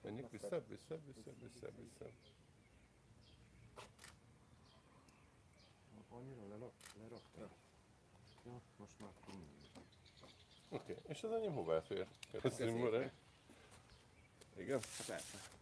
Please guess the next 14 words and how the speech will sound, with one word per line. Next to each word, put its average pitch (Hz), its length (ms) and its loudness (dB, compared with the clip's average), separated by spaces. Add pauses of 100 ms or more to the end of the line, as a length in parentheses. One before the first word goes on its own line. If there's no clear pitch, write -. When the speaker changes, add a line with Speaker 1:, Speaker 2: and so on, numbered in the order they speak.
(380)
Speaker 1:
Akkor - 280 -4
ezt - 260 -6
átadom, 90 400 6 (180)
hogy 95 120 0
én 90 260 4
Speaker 2:
Átvettem 98 460 2
a 95 60 0 (420)
Speaker 1:
nyugasszam 90 480 6
el. 95 60 4
Speaker 2:
operatőri 95 560 6 (1040)
szerepet. - 640 4 (1900)
Zoli 92 240 6
is 85 140 2
Lukaszt 113 380 4